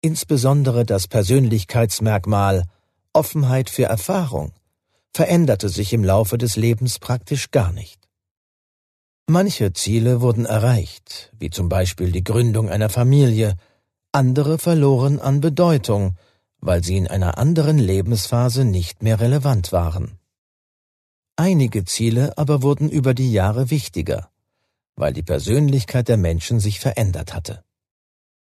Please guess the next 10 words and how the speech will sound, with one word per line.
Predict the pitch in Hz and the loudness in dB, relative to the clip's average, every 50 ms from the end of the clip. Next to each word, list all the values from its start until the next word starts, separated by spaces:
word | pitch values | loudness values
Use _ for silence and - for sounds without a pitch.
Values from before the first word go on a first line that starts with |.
| _ _ _ _ _ _ _ _ - | _ _ _ _ _ _ _ _ -2
Wer | - 147 156 - - | 2 2 2 2 2
im | 151 139 139 | 2 4 4
Laufe | 131 131 139 131 123 - 156 | 4 4 2 2 0 0 -2
seines | 139 123 120 107 98 92 87 | 0 2 2 2 0 -2 -2
Lebens | 95 101 117 120 110 95 92 87 82 - | 0 0 2 2 0 0 -2 -2 -2 -4
freundlicher | - - - 110 123 156 175 - - 85 82 82 - - - - 92 90 _ | -8 -6 -2 0 2 2 0 -2 -4 -4 -6 -6 -6 -8 -10 -10 -12 -12 _
und | - 82 - - - | -12 -12 -10 -4 -2
mitfühlender | 131 165 - - - - 127 127 120 117 117 113 117 113 | -2 0 0 -2 -4 0 0 2 2 2 4 2 2 2
geworden | 113 120 113 110 120 123 127 123 131 127 123 113 | 2 0 2 4 4 4 4 4 2 0 2 2
war, | 131 135 143 147 143 | 2 2 0 -2 -4